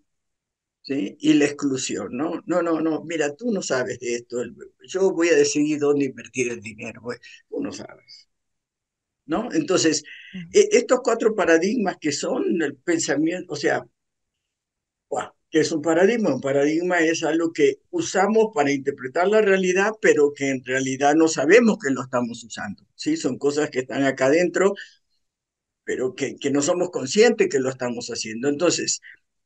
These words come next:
Speaker 1: para mí el primer paso es ese, el paso de la conciencia a saber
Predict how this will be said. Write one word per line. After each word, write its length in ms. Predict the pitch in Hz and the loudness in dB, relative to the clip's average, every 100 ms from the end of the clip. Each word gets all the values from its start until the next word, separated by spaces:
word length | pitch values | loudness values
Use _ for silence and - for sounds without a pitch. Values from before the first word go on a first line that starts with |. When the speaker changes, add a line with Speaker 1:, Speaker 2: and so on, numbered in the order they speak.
| - | 0
Speaker 1:
para 260 | 143 135 | 2 4
mí 120 | 165 220 | 4 4
el 140 | 196 | 2
primer 460 | - 143 147 139 - | 0 0 2 0 0
paso 320 | 202 214 180 | -2 0 -2
es 120 | - | -2
ese, 240 | 147 131 127 | 0 0 -2
el 140 | 127 | -4
paso 360 | - 160 160 143 | -2 -2 2 2
de 140 | 127 | 2
la 200 | 123 120 | 0 -2
conciencia 720 | - 131 127 156 165 170 196 - | -6 -6 -2 2 2 2 0 0
a 120 | 139 | -4
saber 500 | - 131 127 113 - | -2 -2 -2 -2 -8